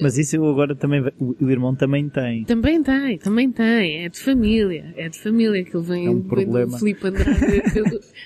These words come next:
Speaker 2: Filipe An-, é dos Andrade, o Filipe Andrade e o Pedro Andrade são muito focados, muito dedicados a
Speaker 1: Eu assumo que tenho inveja daquele foco.
Speaker 2: E eu também. Porque eu vejo, eu vivo com isto e depois comparo-me e não, não tenho o mesmo foco.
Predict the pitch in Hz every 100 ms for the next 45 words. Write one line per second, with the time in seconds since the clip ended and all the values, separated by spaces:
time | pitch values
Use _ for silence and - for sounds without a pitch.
0 | - - 262 - 214 196 226 240 233 190
1 | 180 185 180 170 - 190 - 185 185 185
2 | 196 185 202 190 185 196 196 196 202 -
3 | - - - - 156 214 196 196 175 220
4 | 226 214 - 190 - 190 185 185 196 -
5 | 175 180 185 190 185 190 190 180 160 160
6 | 156 151 147 139 147 156 - - 143 120
7 | - 123 117 - 127 127 127 139 110 110
8 | 107 - 113 - 269 208 160 - 156 196
9 | 175 208 165 - - 185 185 - 147 -
10 | 214 285 302 294 247 190 160 170 - 247
11 | 285 262 262 - 170 147 - - 233 302
12 | 269 277 262 156 147 151 165 180 196 185
13 | 165 180 190 190 196 214 240 233